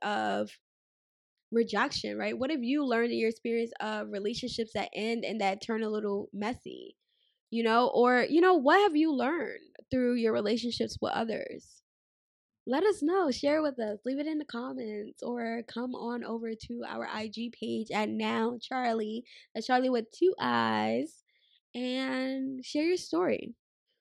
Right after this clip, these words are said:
So, here are some things I learned about being the villain in other people's stories. The first thing. <laughs> People tell themselves stories to feel better.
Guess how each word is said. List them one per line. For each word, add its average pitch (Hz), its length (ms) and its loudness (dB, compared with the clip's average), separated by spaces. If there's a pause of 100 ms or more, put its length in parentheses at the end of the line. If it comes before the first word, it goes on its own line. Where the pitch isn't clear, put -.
(140)
So, - 640 2 (720)
here 359 180 2
are 427 120 6
some 311 160 2
things 262 200 0
I 226 180 2
learned 196 580 2
about 196 840 2 (580)
being 233 380 2
the 220 100 2
villain 196 500 0
in 202 100 -6
other 196 220 -4
people's 190 340 -10
stories. - 600 -10 (640)
The 233 80 -10
first 262 340 0
thing. - 180 -14 (220)
<laughs> 539 60 4 (1080)
People 427 280 12
tell 311 200 6
themselves 240 440 0
stories 202 840 -2
to 233 100 -4
feel 165 220 -2
better. - 400 -6